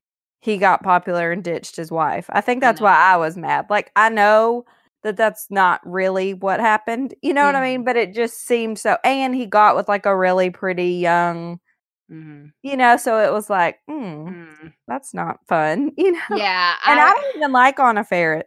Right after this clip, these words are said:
Speaker 1: Faris? Farish?
Speaker 2: Faris. Faris.
Speaker 1: Faris.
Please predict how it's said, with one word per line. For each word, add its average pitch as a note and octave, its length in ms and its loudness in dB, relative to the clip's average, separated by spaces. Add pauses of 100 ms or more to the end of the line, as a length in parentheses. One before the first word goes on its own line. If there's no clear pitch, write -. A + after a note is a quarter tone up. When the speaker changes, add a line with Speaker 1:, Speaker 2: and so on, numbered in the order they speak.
Speaker 1:
Faris? A#3+ 680 -4
Farish? A#3 380 -4
Speaker 2:
Faris. D#3 560 -16 (200)
Faris. F3 480 -2
Speaker 1:
Faris. - 180 -20